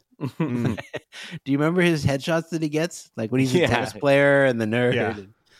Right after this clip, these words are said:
Speaker 2: yeah.
Speaker 1: <laughs> Tennis player is my
Speaker 3: Very
Speaker 1: favorite
Speaker 3: nice.
Speaker 1: one.
Speaker 3: Yeah.
Speaker 2: <laughs> So
Speaker 1: For
Speaker 2: sometimes
Speaker 1: sure.
Speaker 2: I have a hard
Speaker 1: <laughs>
Speaker 2: time.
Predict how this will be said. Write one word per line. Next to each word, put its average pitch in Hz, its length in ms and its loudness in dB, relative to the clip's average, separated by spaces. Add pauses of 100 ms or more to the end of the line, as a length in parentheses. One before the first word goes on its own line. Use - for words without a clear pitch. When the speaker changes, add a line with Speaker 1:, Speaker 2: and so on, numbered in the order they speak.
(260)
Speaker 2:
yeah. 107 240 -4
Speaker 1:
<laughs> - 0 -
Tennis 151 340 -6
player 165 200 0
is - 120 -4
my 127 120 -2
Speaker 3:
Very 110 220 -2
Speaker 1:
favorite 82 200 -4
Speaker 3:
nice. 110 140 -6
Speaker 1:
one. 107 160 -6
Speaker 3:
Yeah. - 260 0
Speaker 2:
<laughs> - 0 -
So 151 120 -4
Speaker 1:
For - 20 0
Speaker 2:
sometimes 185 520 0
Speaker 1:
sure. 170 80 2
Speaker 2:
I - 40 4
have 151 80 2
a 135 40 2
hard 139 260 2
Speaker 1:
<laughs> - 20 -6
Speaker 2:
time. 135 300 2